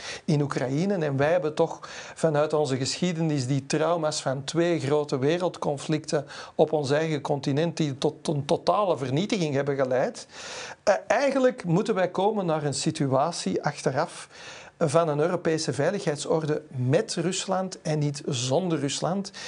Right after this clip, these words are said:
En we zouden dus eigenlijk voor onszelf moeten nadenken, hoe navigeren we on-, navigeren we naar zo'n nieuwe toekomst? Maar dat zal natuurlijk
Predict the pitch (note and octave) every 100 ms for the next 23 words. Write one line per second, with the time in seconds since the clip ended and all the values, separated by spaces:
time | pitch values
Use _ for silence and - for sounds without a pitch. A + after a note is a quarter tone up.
0 | - - E3+ C#3 B2 C3 G3+ G#3+ F3 C#3+
1 | - - G#3+ A3+ F3 - D#3 C#3 - F#3+
2 | F3 E3 C#3+ D3 C#3+ E3 F3 G3 F#3+ G3+
3 | - - - - - A#2+ E3+ A#3+ A3+ G3
4 | F3 D3 A2 D#3 A#3 A#3 G#3 F#3+ - F#3
5 | G3+ G3+ - A#3+ F3+ E3 F3 C#3+ C3+ C#3
6 | G#3+ G#3 D#3+ F3 G#3 F3+ C#3 D3+ C#3+ B2
7 | D#3 F3+ F#3+ F3 - - - - - A#2+
8 | C3 E3+ E3+ D#3 D3+ D3 C#3+ C3+ - -
9 | C#3+ D3 C#3+ D#3+ D#3 D3 E3+ D3+ D3+ -